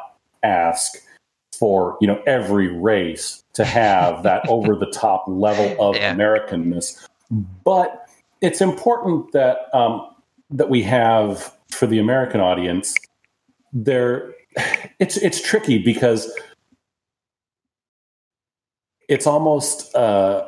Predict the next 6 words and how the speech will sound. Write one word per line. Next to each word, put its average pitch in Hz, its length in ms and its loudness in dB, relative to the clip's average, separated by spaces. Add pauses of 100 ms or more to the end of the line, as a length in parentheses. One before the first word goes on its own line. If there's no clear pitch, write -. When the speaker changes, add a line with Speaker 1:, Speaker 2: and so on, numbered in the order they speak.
(120)
Speaker 1:
uh, 92 400 2 (600)
it's 131 380 -2
kind 220 260 0
of 156 80 0
a, - 320 -2
a, - 1000 -6